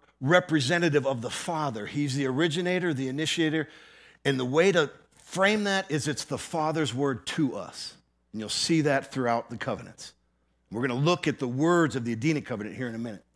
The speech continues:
The second point is the blood of the covenant. This is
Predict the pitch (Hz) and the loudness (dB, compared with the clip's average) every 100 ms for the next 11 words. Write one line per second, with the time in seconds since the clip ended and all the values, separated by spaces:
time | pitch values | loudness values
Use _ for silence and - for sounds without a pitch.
0 | _ _ - - 147 - 220 226 196 - | _ _ -20 -6 -2 4 4 6 2 0
1 | 143 120 - - 131 135 151 117 160 170 | -4 -4 -6 -6 -4 0 0 4 6 6
2 | 165 156 - 151 104 - - 127 170 - | 4 0 0 0 -2 -10 -12 0 0 2
3 | 156 | -2